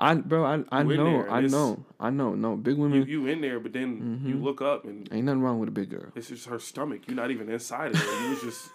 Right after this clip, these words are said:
Speaker 2: <laughs> fucking her stomach this whole time. But then you really put it in, and she ain't been, you know, she ain't been active in a while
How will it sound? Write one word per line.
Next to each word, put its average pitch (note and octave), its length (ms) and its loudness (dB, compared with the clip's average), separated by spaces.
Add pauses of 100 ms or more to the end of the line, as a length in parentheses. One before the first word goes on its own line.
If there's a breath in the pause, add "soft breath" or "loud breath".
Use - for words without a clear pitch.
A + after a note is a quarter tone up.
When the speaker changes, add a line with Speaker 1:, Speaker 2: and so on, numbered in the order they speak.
(100)
Speaker 2:
<laughs> - 200 -20
fucking B2 260 -8
her G#2 80 -10
stomach C3+ 360 -6
this A2+ 120 -10
whole G#2 200 -8
time. G2 260 -10
But G2+ 100 -14
then A#2+ 80 -6
you B2+ 120 -6
really B2 280 -4
put D3+ 220 -4
it C3+ 100 -4
in, F3+ 200 -4 (500 soft breath)
and A2+ 100 -12
she - 180 -8
ain't D3+ 240 -2
been, B2+ 380 -6
you D3+ 120 -6
know, G#2 240 -10 (120)
she - 160 -12
ain't C#3+ 120 -4
been A2+ 100 -6
active D3+ 300 0
in G#2+ 40 -10
a G#2 60 -10
while G#2 340 -6